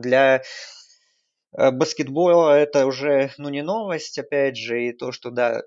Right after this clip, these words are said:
там G-лигу хотят развивать, и чтобы туда тоже молодые парни шли, которые зарабатывали деньги. В футболе это сделать сложно, потому что,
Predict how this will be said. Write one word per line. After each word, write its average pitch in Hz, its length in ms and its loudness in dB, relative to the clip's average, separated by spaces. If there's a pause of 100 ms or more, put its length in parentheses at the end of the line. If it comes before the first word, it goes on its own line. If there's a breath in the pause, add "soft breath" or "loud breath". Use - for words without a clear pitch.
(200)
там 113 220 -12
G-лигу 120 600 -4
хотят 127 340 -10
развивать, 127 800 -4
и 117 100 -10
чтобы 117 340 -10
туда 117 260 -4
тоже 117 240 -8
молодые 117 360 -8
парни 117 360 -6
шли, 120 240 -14
которые 117 320 -14
зарабатывали 120 520 -12
деньги. 196 240 -10
В - 60 -16
футболе 185 380 -2
это 156 120 -10
сделать 160 300 -8
сложно, 214 380 -6
потому 139 400 -14
что, 135 300 -16